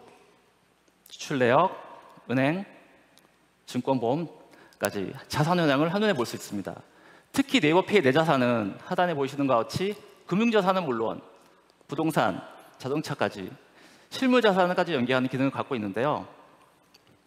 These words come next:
우리 집 서비스를 보시면 시세부터 단지 공지사항, 실거래가 추이와 매물 정보는 물론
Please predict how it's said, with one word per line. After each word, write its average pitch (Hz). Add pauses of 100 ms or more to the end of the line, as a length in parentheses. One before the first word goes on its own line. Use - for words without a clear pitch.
(140)
우리 147
집 190
서비스를 190
보시면 139 (800)
시세부터 190 (640)
단지 123
공지사항, 120 (840)
실거래가 170
추이와 180 (1120)
매물 139
정보는 135
물론 135